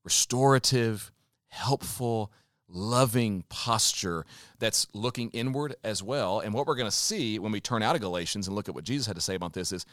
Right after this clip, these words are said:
he's basically gonna say the exact same thing. Uh, that Paul is just reflecting on what he's learned from those that follow Jesus. And so, any more comment on Galatians six before we turn?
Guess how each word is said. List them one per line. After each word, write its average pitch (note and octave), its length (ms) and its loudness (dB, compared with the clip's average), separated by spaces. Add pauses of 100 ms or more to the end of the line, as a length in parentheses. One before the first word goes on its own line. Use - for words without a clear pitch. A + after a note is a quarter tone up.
(180)
he's A#2 160 -4
basically G#2+ 380 0
gonna F2+ 120 -4
say F2+ 140 -2
the D#2 80 -6
exact - 300 -6
same - 100 -10
thing. - 260 -10 (120)
Uh, F#2 240 -2
that - 180 -8 (180)
Paul C3 300 6
is G2+ 80 2
just G#2 180 -4
reflecting F2 760 -4
on F2+ 100 -4
what F#2 140 -2
he's F#2 200 -8
learned F2+ 580 0 (340)
from F#2 300 -2
those F#2+ 280 0
that - 140 -8
follow F2 260 -4
Jesus. F2+ 560 -4
And F2 100 -4
so, F#2 260 0 (260)
any D3+ 120 0
more C#3 120 4
comment B2+ 280 2
on A2+ 80 2
Galatians G#2+ 420 0
six - 200 -2
before G#2+ 180 -8
we G#2 80 -6
turn? A2+ 260 -4